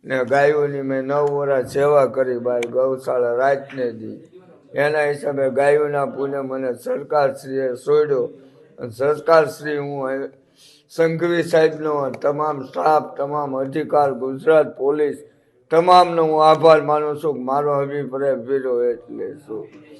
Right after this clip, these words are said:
અભિપ્રાય સારો ફેર્યો છે. સરકારશ્રીનો હું આભાર માનું છું કે અમને એક નવું જીવન આપ્યું, એક નવી તક આપી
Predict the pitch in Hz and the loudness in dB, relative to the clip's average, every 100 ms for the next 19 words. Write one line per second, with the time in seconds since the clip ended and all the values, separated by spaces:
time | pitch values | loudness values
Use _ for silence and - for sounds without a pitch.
0 | _ - _ - 131 151 156 147 156 139 | _ -20 _ -2 0 0 -2 -2 0 -2
1 | - 151 151 143 123 120 123 113 110 110 | 0 2 2 0 -2 -2 -4 -4 -10 -14
2 | _ _ _ _ _ - 151 147 160 151 | _ _ _ _ _ 0 0 2 2 2
3 | 143 147 147 143 139 139 139 135 160 160 | 0 -6 -6 -6 -4 0 2 4 6 6
4 | 139 135 135 123 113 120 117 - _ _ | 2 -4 -4 -8 -10 -10 -12 -14 _ _
5 | _ _ 151 147 143 156 160 156 127 139 | _ _ 2 2 2 0 2 2 2 0
6 | 147 165 156 123 147 156 156 147 147 143 | 2 2 0 -2 -4 0 0 0 -2 -4
7 | 151 135 123 123 135 156 151 147 151 143 | -4 -4 -4 -4 -2 -2 -4 0 -2 0
8 | 139 135 135 | -2 -2 -4